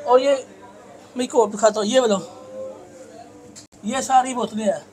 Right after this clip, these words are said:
ये लीटर की भी है, सारा माल मैंने इसमें घुसाया हुआ है। आप किसको, किसको फ्रिज दे रहे हो?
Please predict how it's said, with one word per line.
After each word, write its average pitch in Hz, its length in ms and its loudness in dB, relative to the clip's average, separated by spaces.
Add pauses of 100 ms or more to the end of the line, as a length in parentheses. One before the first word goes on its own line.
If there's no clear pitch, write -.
(540)
ये 277 60 2
लीटर 269 340 4
की 302 140 0
भी 294 140 4
है, 165 220 4 (500)
सारा 285 300 8
माल 311 120 6
मैंने 294 200 6
इसमें 294 260 4
घुसाया 269 360 6
हुआ 208 160 6
है। - 180 -4 (1400)
आप 254 160 4
किसको, 330 320 0
किसको 339 320 -2
फ्रिज 294 200 -2
दे 269 200 2
रहे 180 120 0
हो? - 140 -4